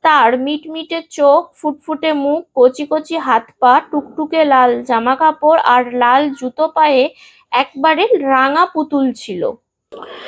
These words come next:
সেটা কোথায় রাখা ছিল? পুতুলটি মায়ের আলমারিতে বাক্সের মধ্যে রাখা ছিল।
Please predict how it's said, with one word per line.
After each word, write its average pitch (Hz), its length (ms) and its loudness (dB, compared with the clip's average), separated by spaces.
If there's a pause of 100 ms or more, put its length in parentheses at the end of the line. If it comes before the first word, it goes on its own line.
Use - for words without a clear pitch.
(320)
সেটা 349 360 2
কোথায় 330 480 2
রাখা 285 340 0
ছিল? 202 340 -4 (680)
পুতুলটি 330 500 0
মায়ের 254 340 2
আলমারিতে 285 720 0
বাক্সের 254 540 0
মধ্যে 294 340 0
রাখা 277 340 0
ছিল। - 380 -6